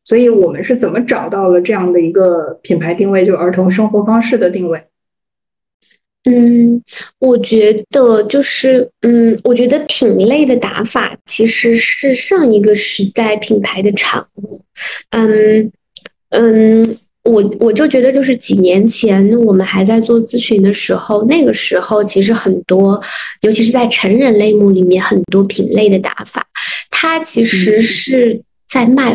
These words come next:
Speaker 1: 嗯。
Speaker 2: 我认为啊，就是有很多品类打法，它想要占据住这个品类的目的是为了更好地在这个品类卖货。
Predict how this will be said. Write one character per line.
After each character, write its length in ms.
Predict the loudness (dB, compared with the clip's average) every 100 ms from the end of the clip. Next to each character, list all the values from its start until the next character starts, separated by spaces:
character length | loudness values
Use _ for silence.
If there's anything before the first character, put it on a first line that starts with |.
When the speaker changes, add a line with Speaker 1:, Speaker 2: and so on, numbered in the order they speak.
| -2
Speaker 1:
嗯。 120 | 0
Speaker 2:
我 160 | 2 2
认 260 | 2 2 0
为 120 | 0
啊， 220 | -4 -4
就 100 | -2
是 140 | 0 2
有 140 | 0
很 200 | 0 -2
多 140 | 0 0
品 220 | 0 0
类 220 | 0 -2
打 100 | -4 -12 -8
法， 160 | -8 -8 -12 -12 -6
它 240 | -2 0
想 340 | -2 -2 -2 0
要 180 | 0 -2
占 340 | -4 -4 0 -2 -4
据 240 | -4 0 0
住 220 | 0 0
这 140 | 2
个 100 | 0
品 260 | -2 -4 -2
类 120 | 0
的 80 | 2
目 260 | 2 0 -2
的 180 | -2 -2
是 200 | 0 0
为 140 | 2
了 160 | 2 0
更 180 | 0 -2
好 220 | -4 -6
地 100 | -4
在 100 | -2
这 140 | -2 -2
个 80 | -4
品 260 | -4 -4
类 120 | -2
卖 200 | -2 -2
货。 400 | -4 -4 -4 -4